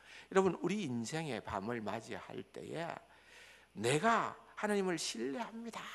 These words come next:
하는 그 고백보다도 더 우선적인 고백은 절대적인 하나님, 우리가 신뢰할 수 있는 그 절대적인 하나님이 우리에게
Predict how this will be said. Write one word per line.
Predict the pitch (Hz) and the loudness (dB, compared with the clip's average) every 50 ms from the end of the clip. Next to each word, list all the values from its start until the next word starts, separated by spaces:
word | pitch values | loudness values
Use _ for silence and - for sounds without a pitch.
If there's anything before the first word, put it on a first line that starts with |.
| - - - - | -14 -16 -12 0
하는 | - 208 208 208 190 - | 4 6 6 6 4 6
그 | - 202 202 202 - | 6 4 4 4 2
고백보다도 | - 180 170 165 175 185 180 180 180 - - - - - - _ - 165 165 160 151 156 156 143 | 0 2 2 4 4 4 2 2 0 -8 -18 -20 -20 -20 -20 _ 2 4 6 6 6 6 4 4
더 | - 151 - 226 - | 4 4 4 4 2
우선적인 | 254 254 - - 196 165 151 139 135 131 139 139 | 0 -2 0 0 0 0 0 -2 -2 0 0 0
고백은 | 131 123 120 123 127 143 156 139 123 107 - - - - - - - - - - _ _ _ _ _ | 6 6 6 8 8 8 8 6 6 4 -2 -8 -12 -12 -14 -14 -16 -18 -20 -20 _ _ _ _ _
절대적인 | - - 135 147 180 208 - - - - - 262 240 240 - 247 220 240 240 | -6 -2 2 2 2 2 0 -6 -6 -2 0 0 2 2 0 -2 -2 -2 -2
하나님, | 214 - - 180 170 151 151 139 127 - - _ _ _ _ - - - - - - - - _ | -2 -2 -2 -4 -4 -4 -4 -6 -8 -10 -14 _ _ _ _ -20 -20 -20 -20 -20 -20 -20 -12 _
우리가 | - 170 185 196 | 4 6 6 6
신뢰할 | 180 - - 196 196 190 196 185 180 180 180 | 6 4 2 2 4 4 6 6 4 4 2
수 | - - 190 | 2 0 0
있는 | 165 165 170 160 165 160 | 0 0 2 2 0 2
그 | - 196 202 | 2 0 0
절대적인 | 196 - 196 214 262 339 349 359 359 370 - - 381 370 320 311 277 262 254 262 247 | 2 4 4 6 8 10 8 8 8 6 2 0 0 2 2 2 2 0 0 2 0
하나님이 | 233 220 240 247 240 233 233 226 220 214 | 4 4 4 6 8 6 6 6 4 4
우리에게 | 196 160 147 139 160 165 147 127 120 123 143 151 151 135 | 4 4 4 4 4 4 4 4 4 4 4 6 6 4